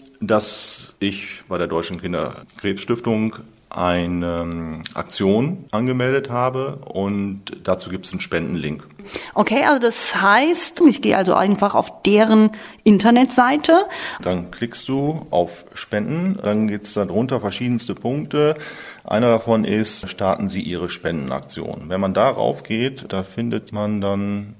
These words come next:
Speaker 1: auch meine Aktion, Stefans Spendentour.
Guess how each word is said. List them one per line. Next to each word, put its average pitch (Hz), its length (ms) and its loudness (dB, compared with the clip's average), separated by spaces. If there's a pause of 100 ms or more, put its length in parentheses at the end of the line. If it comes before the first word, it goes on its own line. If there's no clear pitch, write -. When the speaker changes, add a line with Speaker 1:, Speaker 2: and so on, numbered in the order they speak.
(180)
Speaker 1:
auch 90 400 0
meine 110 360 2
Aktion, 117 680 0 (400)
Stefans 101 440 0
Spendentour. 73 760 -2